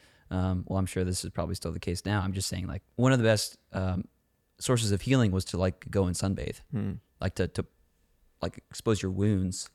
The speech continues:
Speaker 2: Yeah.
Speaker 1: to, um, the sun or something. And I, I guess that heals it. So I,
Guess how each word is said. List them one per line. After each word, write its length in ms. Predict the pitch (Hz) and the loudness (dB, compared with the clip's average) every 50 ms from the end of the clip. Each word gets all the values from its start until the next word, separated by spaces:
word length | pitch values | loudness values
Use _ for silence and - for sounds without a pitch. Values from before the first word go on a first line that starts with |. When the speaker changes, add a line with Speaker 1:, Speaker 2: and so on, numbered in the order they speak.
| _ - | _ -8
Speaker 2:
Yeah. 240 | 113 110 - - 107 - | -6 -6 -6 -6 -8 -6
Speaker 1:
to, 440 | - 107 101 98 95 95 92 92 - - - | -4 -2 0 0 0 0 -2 -4 -6 -10 -10
um, 300 | - - - - - 113 - _ - - _ | -10 -8 -8 -10 -10 -12 -14 _ -20 -14 _
the 80 | - 104 | -6 -4
sun 320 | - - 104 104 98 92 | -2 0 0 0 0 -2
or 80 | - 95 | -4 -6
something. 280 | - 90 - - 92 107 | -6 -8 -8 -6 -6 -4
And 80 | 92 | -4
I, 140 | 92 - - - | -6 -6 -6 -6
I 60 | 101 | -4
guess 160 | 98 104 98 | -4 -4 -4
that 100 | - - | -6 -8
heals 300 | - - 101 98 95 92 | -6 -4 -4 -2 -2 -2
it. 140 | 98 92 - _ - - - - - - | -4 -4 -6 _ -18 -20 -20 -20 -18 -12
So 220 | - - 90 87 | -8 -4 -4 -2
I, 220 | 87 - - - | -2 -2 -2 -2